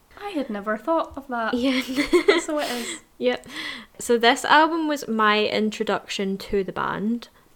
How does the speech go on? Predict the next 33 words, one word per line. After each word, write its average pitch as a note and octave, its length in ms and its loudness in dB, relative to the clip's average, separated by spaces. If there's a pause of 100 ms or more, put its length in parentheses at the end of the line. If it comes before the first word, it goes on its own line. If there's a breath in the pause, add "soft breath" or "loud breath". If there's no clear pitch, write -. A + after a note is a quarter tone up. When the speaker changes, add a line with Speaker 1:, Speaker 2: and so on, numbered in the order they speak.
Speaker 2:
and G3+ 160 -4
so G3+ 160 -4
this G3+ 480 -6
and G3+ 320 -2
Youngbloods, F#3 560 -4
which - 220 -12
is F#3 80 -12
their F#3 120 -6
previous - 640 -8
album, F3 460 -6
are F3+ 100 -6
my F#3 160 -4
favourites. F#3 580 -8 (600 loud breath)
Although F#3 320 2
I - 100 -2
kinda B3 280 2
gathered A3 500 2
that, - 160 -2
like, - 340 -2 (380)
long-time G3+ 800 -2
Five G3+ 340 0
Sauce G3 220 -6
fans G3+ 280 -4
really F#3 200 -6
like F3 200 -6
the D#3+ 100 -12
first - 420 -12
two. B3 240 -4 (400 loud breath)
Those F#3+ 280 -2
are G#3 80 0
definitely G#3 280 0
more, G#3 240 0
like, F#3+ 320 0